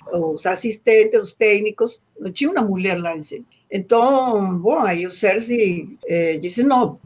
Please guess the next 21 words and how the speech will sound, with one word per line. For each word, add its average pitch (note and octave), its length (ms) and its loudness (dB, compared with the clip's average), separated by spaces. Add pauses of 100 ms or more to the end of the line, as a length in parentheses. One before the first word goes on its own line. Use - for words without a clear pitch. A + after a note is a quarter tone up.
(260)
ele G3+ 380 2
falou F#3+ 240 2
com C#4 100 -6
o C4 140 -2
reitor A3 680 2 (100)
e G#3+ 80 -6
discutiram C#4+ 680 0
no F#3+ 260 -6
Conselho A3+ 420 0
Superior G#3+ 560 2
da G#3+ 120 -2
Universidade F#3+ 760 -4
se - 120 -6
eu F#3 100 -4
poderia G3 480 0
ir. G3 320 -4
E G#3 160 4
eles A#3 220 4
autorizaram. G#3+ 680 2 (360)
eu F3 160 -2
fui, E3 280 -8